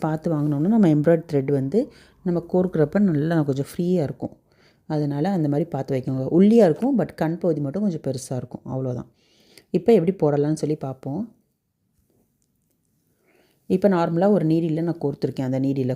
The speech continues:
கோர்த்து இன்னொரு பகுதி வந்து நான் நாட் போட்டிருக்கேன். ஒரு பகுதி கிடையாது, ஒரு பகுதியை நான் சும்மா விட்டிருக்கேன். இன்னொரு பகுதி சிங்கிளா, ஓகேவா, இதை நாட் போட்டிருக்கேன். அவ்வளோதான். இப்போ இந்த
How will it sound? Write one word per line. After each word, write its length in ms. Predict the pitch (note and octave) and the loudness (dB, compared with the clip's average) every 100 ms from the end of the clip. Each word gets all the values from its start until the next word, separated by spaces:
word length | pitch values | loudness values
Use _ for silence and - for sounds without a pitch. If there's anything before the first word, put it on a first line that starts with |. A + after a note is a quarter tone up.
| - | -4
கோர்த்து 240 | C#3+ - C#4 G#3 | -6 -2 -2 0
இன்னொரு 220 | F3 E3 | 2 0
பகுதி 260 | D#3 D3+ E3+ D3+ | 0 -2 -2 -2
வந்து 200 | C3+ C#3+ E4+ - _ _ - E3+ | -2 -2 -2 -6 _ _ -4 0
நான் 180 | D#3+ D3+ | 2 0
நாட் 180 | D3+ D#3 | -2 -4
போட்டிருக்கேன். 420 | C#3+ B2+ D3 - - - | -6 -6 -8 -8 -8 -6
ஒரு 120 | E3+ E3+ | -4 0
பகுதி 220 | D#3+ D#3+ D#3 | 0 2 0
கிடையாது, 260 | C#3 C#3 D3 | 0 0 0
ஒரு 80 | F3 | 0
பகுதியை 260 | F3 F3 F#3 D#3+ | 0 2 0 0
நான் 200 | D3 - | -2 -4
சும்மா 160 | E3 D#3+ | -2 -2
விட்டிருக்கேன். 380 | C#3+ D#3 C3+ A#3 | -2 -6 -4 0
இன்னொரு 260 | G3+ F3 E3 D#3 | 0 0 0 2
பகுதி 260 | D3 D3 - - | 0 0 -6 -2
சிங்கிளா, 420 | F#3 F3+ E3+ D#3 - _ _ - | 0 2 0 -2 -10 _ _ -10
ஓகேவா, 400 | D#3 - D3+ D3+ C#3+ | -8 -2 -2 0 -4
இதை 140 | C3+ A3 E3 | 0 0 0
நாட் 180 | C#3 - | -2 -6
போட்டிருக்கேன். 400 | C3 B2 C3+ - - | -6 -6 -8 -10 -10
அவ்வளோதான். 360 | C3+ B2+ B2+ - _ _ _ _ _ _ _ - F3+ | -8 -6 -8 -14 _ _ _ _ _ _ _ -4 -4
இப்போ 140 | F#3 G#3+ | 2 2
இந்த 160 | E3+ | 2